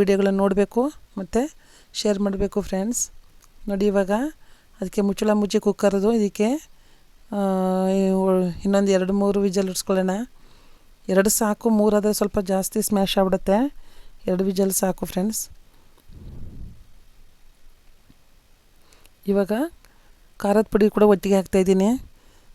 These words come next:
ನಾನು ಕಾಯಿ ರುಬ್ಬಲ್ವಲ್ಲ, ಹಾಗಾಗಿ ಒಟ್ಟಿಗೆ ಎಲ್ಲನೂ ಸೇರಿಸಿ ಕೂಗಿಸ್ತಾ ಇದ್ದೀನಿ, ಬೇಳೆನೇ ಜಾಸ್ತಿ ಆಗಿದೆ. ಇವಾಗ ಫ್ರೆಂಡ್ಸ್ ನೋಡಿ ಎಲ್ಲನೂ ತಿರುಗಿಸ್ಬಿಟ್ಟು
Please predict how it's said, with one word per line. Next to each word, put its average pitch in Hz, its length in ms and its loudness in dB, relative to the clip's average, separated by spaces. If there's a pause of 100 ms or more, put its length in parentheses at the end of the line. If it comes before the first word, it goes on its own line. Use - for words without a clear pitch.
(120)
ನಾನು 202 160 0
ಕಾಯಿ 196 280 6 (100)
ರುಬ್ಬಲ್ವಲ್ಲ, 196 460 6 (140)
ಹಾಗಾಗಿ 190 380 2 (100)
ಒಟ್ಟಿಗೆ 196 280 0
ಎಲ್ಲನೂ 190 160 0 (100)
ಸೇರಿಸಿ 185 320 0 (500)
ಕೂಗಿಸ್ತಾ 214 380 2
ಇದ್ದೀನಿ, 208 240 4 (100)
ಬೇಳೆನೇ 196 300 4
ಜಾಸ್ತಿ 185 440 0
ಆಗಿದೆ. 185 520 -6 (1040)
ಇವಾಗ 190 360 -2
ಫ್ರೆಂಡ್ಸ್ 214 280 -4 (140)
ನೋಡಿ 185 180 -4 (1500)
ಎಲ್ಲನೂ 190 240 -4
ತಿರುಗಿಸ್ಬಿಟ್ಟು 190 560 -4